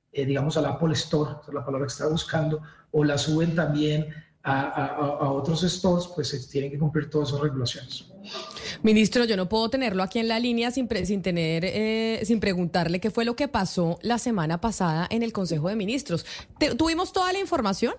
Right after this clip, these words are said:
Speaker 2: hablamos con, eh, con muchos ministros fuera de micrófonos, pero aprovechando que lo tenemos al aire,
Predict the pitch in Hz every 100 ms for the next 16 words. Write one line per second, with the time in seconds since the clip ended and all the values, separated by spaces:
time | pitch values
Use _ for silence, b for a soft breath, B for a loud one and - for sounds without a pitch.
0 | _ - 208 202 196 240 269 254 220 185
1 | 208 196 208 226 226 180 220 208 233 233
2 | 240 226 185 175 214 233 233 185 180 160
3 | 190 175 180 240 233 196 165 214 220 170
4 | 170 196